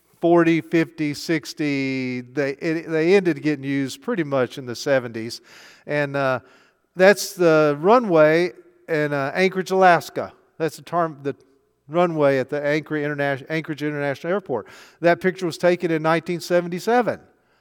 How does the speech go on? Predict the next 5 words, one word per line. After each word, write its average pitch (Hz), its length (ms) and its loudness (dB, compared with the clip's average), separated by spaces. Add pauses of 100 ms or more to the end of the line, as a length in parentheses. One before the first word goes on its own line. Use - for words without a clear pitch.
(440)
And, 143 320 -6
uh, 123 360 -6 (960)
I 175 160 6
was 180 200 2
there 208 420 4